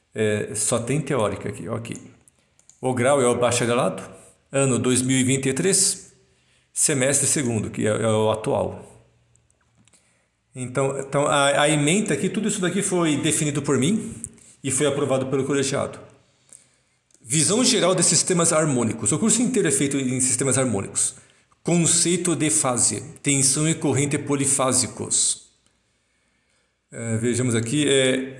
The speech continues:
aqui pela, pela norma ortográfica brasileira, você poderia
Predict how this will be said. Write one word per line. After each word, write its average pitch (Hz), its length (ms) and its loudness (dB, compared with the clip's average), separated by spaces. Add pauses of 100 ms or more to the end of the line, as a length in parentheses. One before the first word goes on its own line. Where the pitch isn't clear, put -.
(560)
aqui 143 800 -4 (320)
pela, 139 540 2
pela 151 260 4
norma 135 800 2
ortográfica 135 720 0
brasileira, 127 540 0 (420)
você - 140 0
poderia 139 580 2